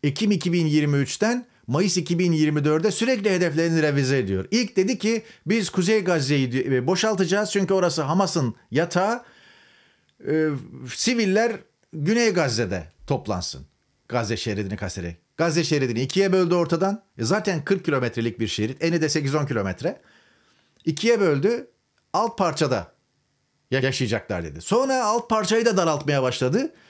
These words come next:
ve küçücük bir şerit bıraktı. O sarıyla en sağdaki grafiğe dikkat. En sağda sarıyla işaretlediği küçücük şeridi hapsetti. Oradan da süpürmeye çalışıyor. Denize dökemeyeceğine göre bir biçimde başka ülkelere gönderme çabasında. Ama Gazze'yi bitirdi.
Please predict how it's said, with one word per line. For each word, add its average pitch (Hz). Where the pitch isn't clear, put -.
ve 202
küçücük 240
bir 226
şerit 190
bıraktı. 135
O 139
sarıyla 175
en 202
sağdaki 156
grafiğe 147
dikkat. 226
En 233
sağda 185
sarıyla 220
işaretlediği 170
küçücük 208
şeridi 208
hapsetti. 190
Oradan 220
da 233
süpürmeye 170
çalışıyor. 120
Denize 202
dökemeyeceğine 175
göre 202
bir 247
biçimde 185
başka 180
ülkelere 190
gönderme 180
çabasında. 98
Ama 208
Gazze'yi 208
bitirdi. 120